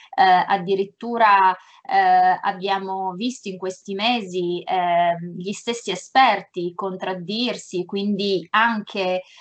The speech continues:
abbiamo assistito a quella che nel libro, eh, definisco la virtualità dell'informazione, nel senso che in un momento molto delicato per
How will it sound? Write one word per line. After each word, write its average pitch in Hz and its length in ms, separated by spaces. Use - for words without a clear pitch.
abbiamo 202 320
assistito 226 420
a - 20
quella 196 200
che 190 120
nel 196 140
libro, 208 440
eh, 180 720
definisco 208 640
la 196 140
virtualità 208 580
dell'informazione, 185 1160
nel 180 180
senso 208 380
che 196 100
in 190 120
un 202 120
momento 214 400
molto 208 240
delicato 190 680
per 170 280